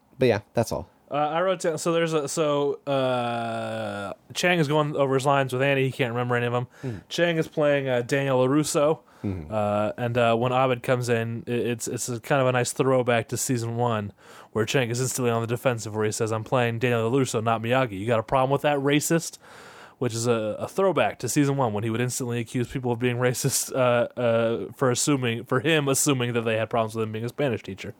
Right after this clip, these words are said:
Speaker 1: Hmm. Mm-hmm.
Speaker 2: So we're keep, we're keeping it consistent with, uh, with, with, with, with, with old, with old Chang, Chang, Chang man in
Speaker 1: Mm-hmm.
Speaker 2: here. Uh, then Elroy and Jeff come in.
Speaker 1: <laughs> This is
Speaker 2: Elroy
Speaker 1: yeah.
Speaker 2: is, is, uh,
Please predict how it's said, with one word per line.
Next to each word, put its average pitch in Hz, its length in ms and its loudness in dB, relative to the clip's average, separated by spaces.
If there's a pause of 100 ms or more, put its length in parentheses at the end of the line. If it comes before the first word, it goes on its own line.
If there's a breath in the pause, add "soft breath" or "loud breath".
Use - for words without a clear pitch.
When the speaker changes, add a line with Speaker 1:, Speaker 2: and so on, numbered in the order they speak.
Speaker 1:
Hmm. 175 240 -2 (640 loud breath)
Mm-hmm. 90 260 -4 (180)
Speaker 2:
So - 140 -2
we're 95 80 2
keep, 160 260 -2
we're 123 140 -6
keeping 185 320 0
it 170 120 0
consistent 151 640 0 (640 soft breath)
with, 120 260 -10
uh, 120 300 4
with, 120 240 -6
with, 127 160 -4
with, 127 240 -4
with, 131 220 -2
with 135 200 0
old, 147 300 2
with 135 100 -2
old 143 240 2
Chang, 165 400 2
Chang, 160 400 0
Chang 143 300 0
man 98 260 -2 (240)
in 101 120 -2
Speaker 1:
Mm-hmm. 107 100 -4
Speaker 2:
here. 107 220 -2 (460 loud breath)
Uh, 120 360 2
then 165 340 2
Elroy 156 480 2
and 143 100 -2
Jeff 147 280 0
come 156 180 0
in. 165 360 0
Speaker 1:
<laughs> - 40 -20
This 131 160 0
is 139 220 0
Speaker 2:
Elroy 160 400 4
Speaker 1:
yeah. 120 180 4
Speaker 2:
is, 190 320 -4
is, 160 380 0
uh, 147 320 2